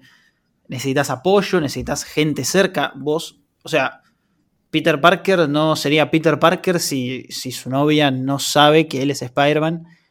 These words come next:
y que él va a correr atrás de ella para salvarla. Ahora, eh, moralmente, como dice Mati, es cuestionable porque lo prometiste, etcétera. Pero bueno, eh, también es, es justamente, él es, es adolescente todavía, está terminando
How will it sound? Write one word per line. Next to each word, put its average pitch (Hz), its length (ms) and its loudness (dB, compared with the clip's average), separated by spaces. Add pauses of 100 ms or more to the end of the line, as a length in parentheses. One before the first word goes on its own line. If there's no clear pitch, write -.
(140)
y 147 160 -6
que 135 240 2
él 156 160 4
va 151 80 8
a 151 80 -2
correr 147 260 -2
atrás 147 240 0
de 139 100 2
ella 143 200 0
para 123 160 -6
salvarla. 131 500 -2 (640)
Ahora, 160 560 4 (760)
eh, 135 400 0
moralmente, 165 800 2
como 127 200 -6
dice 135 160 -4
Mati, 139 300 -2 (160)
es - 140 -12
cuestionable 151 500 2
porque 135 220 -2
lo 131 100 -4
prometiste, 143 1120 -2 (120)
etcétera. 123 500 -8 (720)
Pero - 180 -6
bueno, 147 360 4 (280)
eh, 120 560 -8 (260)
también 151 320 0
es, 151 220 0
es 139 180 -6
justamente, 143 720 -2
él 147 140 0
es, - 300 -10
es - 180 -12
adolescente 127 580 -2
todavía, 120 360 -8
está 139 180 -10
terminando 135 760 -6